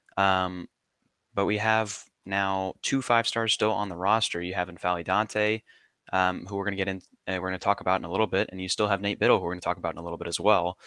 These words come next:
Um, but then Kel'el Ware here, which is another reason for the transfer of Kel'el Ware. Um, and that is simply just that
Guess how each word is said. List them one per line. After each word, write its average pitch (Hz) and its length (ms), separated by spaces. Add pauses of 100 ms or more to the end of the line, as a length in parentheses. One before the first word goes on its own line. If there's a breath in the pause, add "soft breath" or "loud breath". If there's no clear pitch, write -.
(380 loud breath)
Um, 90 300
but 92 100
then 98 160
Kel'el 87 340
Ware 104 180
here, 87 220
which 95 220
is 104 80
another 120 240
reason 110 320
for 104 680
the 101 540
transfer 95 600
of 92 160
Kel'el 85 300
Ware. 85 280 (540 loud breath)
Um, 92 340
and 92 100
that 101 140
is 98 180
simply 104 380
just 101 280
that 95 120